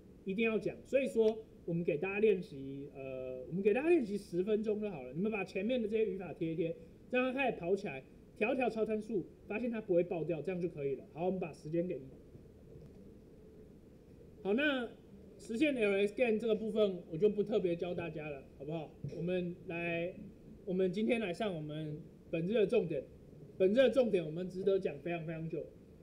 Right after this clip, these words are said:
因为这个 idea 真的是非常厉害。还记不记得我上节课跟你们讲说，我们这一节课要学的东西是什么？假设我们现在想要做中文跟英文的翻译，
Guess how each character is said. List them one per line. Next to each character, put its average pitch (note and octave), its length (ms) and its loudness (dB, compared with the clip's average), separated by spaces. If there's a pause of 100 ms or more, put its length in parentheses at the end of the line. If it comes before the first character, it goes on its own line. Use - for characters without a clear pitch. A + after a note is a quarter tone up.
(260)
因 G#3+ 80 4
为 A#3 80 4
这 B3 120 0
个 G#3+ 240 6
idea F3+ 340 4
真 F#3+ 160 -2
的 F#3+ 60 -2
是 F#3 80 0
非 F#3 120 -2
常 D#3+ 140 -4
厉 D3 140 -6
害。 D3+ 180 -10
还 F3 140 0
记 C4+ 160 -4
不 B3 80 -2
记 A#3 80 0
得 A3+ 80 6
我 F3 60 4
上 A3 220 -2
节 F3+ 180 2
课 F3+ 180 0
跟 F3 160 -2
你 E3+ 40 -4
们 E3 120 -4
讲 C#3 180 -6
说， D3 240 -4 (1040)
我 D#3 100 -4
们 E3 320 -2 (140)
这 G3+ 120 6
一 G3 60 10
节 F3 160 2
课 F#3+ 180 2
要 F3 140 2
学 D3+ 180 -2
的 D3 60 0
东 D3+ 140 -4
西 D#3+ 60 -4
是 D3+ 60 -6
什 C#3+ 120 -10
么？ B2 60 -12 (1300)
假 F3+ 240 2
设 A#3 420 6 (500)
我 E3 100 -4
们 E3+ 100 -2
现 G#3+ 140 2
在 A3 80 2
想 E3 180 -6
要 E3+ 360 -6 (220)
做 F3+ 420 6
中 F#3+ 180 2
文 D#3 220 -2
跟 E3+ 180 2
英 E3 140 -4
文 C#3 100 -6
的 C3+ 80 -8
翻 C#3 240 -10
译， C#3+ 160 -10